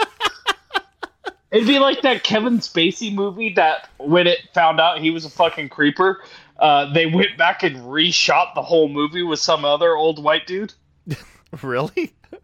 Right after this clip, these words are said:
Speaker 1: Oh, yeah. It's like All the Money in the World or something like that. They initially shot it. It was, like, gonna come out in, like, a month. The whole Kevin Spacey thing came out. They <laughs> pulled the movie,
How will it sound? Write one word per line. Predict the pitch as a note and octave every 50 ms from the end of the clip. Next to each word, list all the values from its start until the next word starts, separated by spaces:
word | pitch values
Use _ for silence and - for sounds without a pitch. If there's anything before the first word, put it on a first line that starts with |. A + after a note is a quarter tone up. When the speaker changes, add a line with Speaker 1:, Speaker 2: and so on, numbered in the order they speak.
| _ - - - - - - _ _ _ _
Speaker 1:
Oh, | - G3+ G3
yeah. | F#3+ F#3+ F#3+ D#3+ - - - _ _ _ _
It's | - -
like | G3 F#3+ E3+ - -
All | E3+ F3 F3+ G3+
the | G#3+ A#3
Money | G#3 F#3+ F3+ F3 F3+ F#3+ F#3+
in | F#3 F3+
the | E3 C#3+
World | C3 C3+ C#3 D3 D#3+ E3+ F3 E3+ E3+
or | E3 D3+
something | - - - F3 - E3 E3
like | E3+ F3 -
that. | - F#3+ G3 - - - _ _ _ _ _ _ _
They | C#3 D3 D#3+ D#3+ D#3+ D3+ C#3+ D3+
initially | - E3+ E3+ F#3 F#3 - - G#3 G3 F3+
shot | E3+ - - - F3 D#3+ E3 E3+ E3+
it. | E3+ E3+ E3 - _
It | - C3 B2+
was, | B2+ C3 B2 - - - -
like, | C#3+ B2 A#2 - - _ _ _ _ _ - B2+
gonna | B2 D3+ E3 F3+ G#3 G#3
come | - F#3+ G3+ F#3 E3
out | D#3+ D#3+ D#3 D#3 D3 - _ _ _
in, | D3+ C#3+ C#3+ C#3+
like, | C#3+ C3+ B2+ -
a | C3+
month. | B2+ B2+ C3+ C#3+ D#3 C#3+ C3+ C3 - _ _ _ _ _ _ _ _ _ _ _ _ _
The | - C3+ B2
whole | C3+ E3+ E3+ D#3+
Kevin | - F3+ E3 D#3+ D#3
Spacey | - - D#3+ D3 C#3 - D3+ C#3
thing | - D3+ C#3+ C3+
came | - D3 C#3 C3+ C3
out. | B2+ B2+ B2 - - _ _ _ _ _ _ _ -
They | D3 D3+ F#3 - - - -
<laughs> | -
pulled | - - - F#3 F#3 F#3+ C4+ B3 A#3
the | A#3
movie, | G3 F#3+ G3+ A#3 A#3+ G#3+ D#3 D3 C3+ C3 C3+